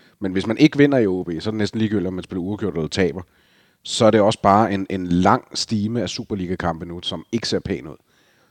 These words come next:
Øhm, så det vil øge presset markant. Det er der ikke nogen tvivl om.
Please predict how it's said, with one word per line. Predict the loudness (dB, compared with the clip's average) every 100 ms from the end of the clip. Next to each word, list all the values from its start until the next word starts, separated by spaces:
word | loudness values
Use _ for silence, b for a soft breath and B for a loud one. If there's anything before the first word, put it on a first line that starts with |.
| _ _ _ _ -2
Øhm, | 0 0 -4
så | -8
det | -2 2
vil | 2
øge | 2 -2 -4 -8 -6
presset | -4 -2 -4
markant. | -4 -4 -6 _ -12
Det |
er | -8
der |
ikke | -8
nogen | -10
tvivl | -14 -14
om. | -16